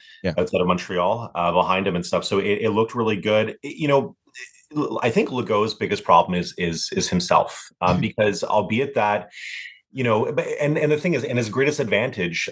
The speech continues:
Speaker 2: um, i-, is his adversaries because they're quite frankly pretty weak,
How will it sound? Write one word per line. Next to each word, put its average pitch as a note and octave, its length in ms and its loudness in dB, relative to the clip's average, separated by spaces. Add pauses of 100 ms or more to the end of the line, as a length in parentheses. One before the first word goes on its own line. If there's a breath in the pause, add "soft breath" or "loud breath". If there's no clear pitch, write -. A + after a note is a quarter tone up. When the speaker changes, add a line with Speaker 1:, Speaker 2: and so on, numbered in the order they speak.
Speaker 2:
um, F#2 540 0 (120)
i-, G#2+ 40 0
is G#2 380 0
his G2 100 -4
adversaries F2+ 640 2
because F#2+ 300 -2
they're F#2 240 4 (100)
quite - 180 0
frankly F#2+ 360 -2
pretty G2+ 260 -4
weak, G2 400 2